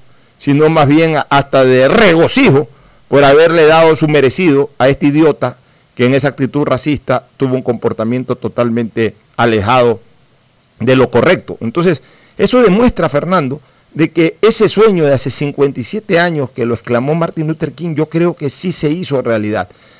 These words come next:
de que el mundo en ese sentido cambió y de que de a poco se fueron dejando a un lado, eh, posiciones racistas. Mira tú cómo hoy, eh, el deporte protege la lucha contra el racismo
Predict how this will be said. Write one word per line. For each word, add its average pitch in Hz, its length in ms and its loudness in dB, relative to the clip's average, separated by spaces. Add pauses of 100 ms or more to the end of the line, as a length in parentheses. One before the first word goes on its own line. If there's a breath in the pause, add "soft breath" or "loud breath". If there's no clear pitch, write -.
(100)
de 135 120 -4
que 165 80 -2
el 160 80 2
mundo 208 280 2
en 190 60 0
ese 196 200 0
sentido 165 440 -4
cambió 131 460 -2 (540 soft breath)
y 147 140 2
de 143 200 2
que 139 400 0 (300 soft breath)
de 139 120 0
a 147 120 0
poco 196 240 -4
se 170 100 -2
fueron 180 500 -2
dejando 160 540 0
a - 20 2
un 160 160 -4
lado, 147 400 2 (120)
eh, 120 180 0
posiciones 120 540 -6
racistas. 123 480 -4
Mira 156 280 -2
tú 165 160 -4
cómo 151 440 -2
hoy, 156 320 0 (440 soft breath)
eh, 120 260 -2
el 143 140 2
deporte 151 640 0
protege 135 800 0
la 120 140 0
lucha 147 320 -2
contra 120 320 -6
el 110 80 -2
racismo 117 720 -2